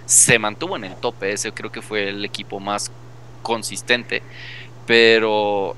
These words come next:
este, estamos viendo que entre esos diez empezaron a dar unas volteretas porque en serio se volvió mucho más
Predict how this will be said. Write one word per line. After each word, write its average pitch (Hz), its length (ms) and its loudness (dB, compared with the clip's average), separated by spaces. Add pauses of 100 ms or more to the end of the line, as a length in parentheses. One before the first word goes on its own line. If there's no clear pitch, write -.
(140)
este, 101 240 -4
estamos 123 400 0
viendo 127 260 -4 (240)
que 110 80 -2
entre 101 300 0
esos 120 240 -4
diez 120 240 -4
empezaron 107 500 -4
a 113 80 4
dar 107 160 4
unas 117 320 -4
volteretas 98 640 -2
porque 95 300 -8
en 92 80 -6
serio 110 240 -2
se 107 100 -2
volvió 98 380 -6
mucho 104 340 -8
más 98 380 -2